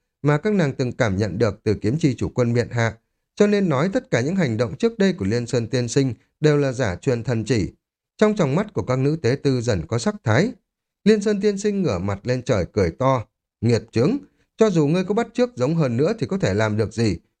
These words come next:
còn muốn lừa dối sao? Hôm nay ta nhân danh kiếm chi chủ quân miện hạ giết chết ngươi.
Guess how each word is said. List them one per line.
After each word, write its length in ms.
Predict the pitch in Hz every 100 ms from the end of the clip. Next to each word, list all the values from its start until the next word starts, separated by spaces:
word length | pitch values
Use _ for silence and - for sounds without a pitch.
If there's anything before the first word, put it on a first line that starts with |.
| -
còn 160 | 139
muốn 160 | 135 208
lừa 240 | 175 120
dối 220 | 101 135
sao? 320 | 214 180 127 - _ _ -
Hôm 160 | 147 147
nay 120 | 139
ta 120 | 135
nhân 280 | 131 131 120
danh 200 | 127 120
kiếm 220 | 131 214
chi 160 | 214 196
chủ 100 | 107
quân 220 | - 127
miện 160 | 120 101
hạ 220 | 110 110 101
giết 180 | 202 220
chết 180 | 240 233
ngươi. 260 | 135 123